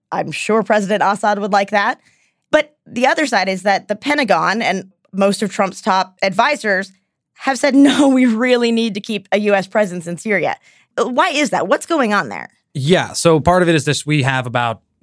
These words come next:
Speaker 2: give or take, two thousand advisors in Syria.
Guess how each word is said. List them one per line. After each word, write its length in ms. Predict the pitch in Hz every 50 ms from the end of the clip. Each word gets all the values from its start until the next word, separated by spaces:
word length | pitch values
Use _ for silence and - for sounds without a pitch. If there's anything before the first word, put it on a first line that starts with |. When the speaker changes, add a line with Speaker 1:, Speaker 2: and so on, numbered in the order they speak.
| -
Speaker 2:
give 160 | 135 139 143 127
or 60 | 131
take, 240 | - - 131 120 -
two 160 | - 123 113
thousand 320 | 120 110 110 110 104 107
advisors 500 | 107 101 120 113 110 107 101 110 104 92
in 80 | 101 101
Syria. 540 | - - 156 151 147 143 139 131 131 120